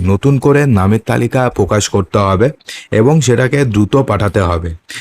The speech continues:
সূত্রের খবর যে কমিশনের এই সিদ্ধান্তে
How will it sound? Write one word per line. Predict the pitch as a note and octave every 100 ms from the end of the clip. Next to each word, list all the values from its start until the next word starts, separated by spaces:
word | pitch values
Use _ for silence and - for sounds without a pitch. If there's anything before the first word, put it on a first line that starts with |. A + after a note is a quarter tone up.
| -
সূত্রের | - A#2+ D3 D3
খবর | C#3+ A2 B2 D3+
যে | C#3+
কমিশনের | C#3+ G#2+ G#2 G#2 B2+ C3+ C#3+ -
এই | G#2+ A#2+ G2 - - -
সিদ্ধান্তে | - G#2+ G2+ C3+ C#3+ A#2+